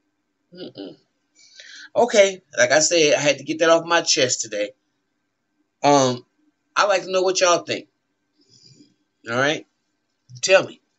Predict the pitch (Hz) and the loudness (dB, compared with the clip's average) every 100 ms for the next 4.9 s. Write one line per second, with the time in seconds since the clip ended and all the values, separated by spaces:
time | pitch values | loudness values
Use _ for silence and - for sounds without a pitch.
0 | _ - 135 160 170 175 190 175 185 180 | _ -4 -2 2 0 2 2 2 0 -4
1 | 185 180 127 - 131 147 147 160 156 165 | 2 2 2 -4 -4 -4 -2 -6 -4 -2
2 | 185 202 214 - - _ 302 349 156 147 | -2 -2 -6 -20 -20 _ 0 2 4 2
3 | 143 143 139 131 123 - 147 139 139 147 | 0 -2 -4 -2 -4 -2 2 4 4 2
4 | 117 110 180 180 170 - 175 175 175 | 0 -8 -6 -4 0 2 6 6 6